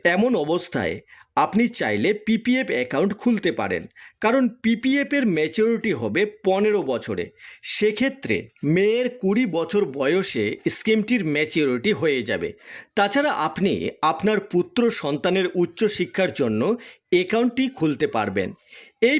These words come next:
পিপিএফ অ্যাকাউন্ট আপনি ভারতবর্ষের যে কোনো পোস্ট অফিসে খুলতে পারবেন। তাছাড়া স্টেট ব্যাংক অফ ইন্ডিয়া বা যে কোনো ন্যাশনালাইজড ব্যাংকে পিপিএফ অ্যাকাউন্ট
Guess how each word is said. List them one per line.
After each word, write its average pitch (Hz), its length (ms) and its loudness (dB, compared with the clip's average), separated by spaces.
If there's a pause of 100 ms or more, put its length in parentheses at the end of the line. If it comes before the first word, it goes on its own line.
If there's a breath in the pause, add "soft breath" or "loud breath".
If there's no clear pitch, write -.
পিপিএফ 214 480 0
অ্যাকাউন্ট 165 560 0 (140)
আপনি 165 280 0 (120)
ভারতবর্ষের 208 720 0 (100)
যে 175 220 0
কোনো 208 240 0 (140)
পোস্ট 175 340 0
অফিসে 160 380 0
খুলতে 185 400 0
পারবেন। 170 300 0 (520 loud breath)
তাছাড়া 190 380 2
স্টেট 214 400 0 (120)
ব্যাংক 139 240 -2
অফ 151 100 2 (140)
ইন্ডিয়া 147 260 2 (460 loud breath)
বা 170 80 0 (200)
যে 196 140 2
কোনো 240 220 2 (120)
ন্যাশনালাইজড 202 640 -2 (140)
ব্যাংকে 156 420 0 (440 loud breath)
পিপিএফ 220 460 2
অ্যাকাউন্ট 156 320 -2